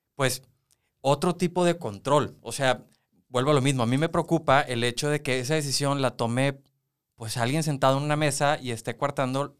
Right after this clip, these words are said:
la posibilidad de la expresión de alguien. Entiendo y, y comparto contigo cuando esa línea o esa expresión rebasa, incita a la violencia, es una sarta de mentiras, pero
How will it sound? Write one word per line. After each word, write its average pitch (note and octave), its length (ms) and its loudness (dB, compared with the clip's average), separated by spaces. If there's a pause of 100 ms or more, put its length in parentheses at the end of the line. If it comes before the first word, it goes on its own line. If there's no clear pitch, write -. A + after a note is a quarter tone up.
la A#2+ 160 -2
posibilidad G#2+ 640 -2
de B2+ 120 -2
la C#3 80 -4
expresión A2 520 -8
de B2+ 100 0
alguien. C3 320 2 (540)
Entiendo D3+ 720 2 (100)
y, A#2+ 320 -4
y A2+ 100 -8
comparto A#2 420 0
contigo C#3 420 -2
cuando A#2 380 0
esa B2+ 300 0
línea D#3 600 0
o B2+ 100 0
esa B2 140 -2
expresión C3 640 -4 (260)
rebasa, C3 600 2
incita C3+ 300 -4
a C3 40 0
la B2 100 2
violencia, C3+ 680 2
es A#2 240 -2
una A#2+ 160 -2
sarta B2 260 -4
de A#2+ 60 0
mentiras, C3+ 520 0 (600)
pero C3+ 440 2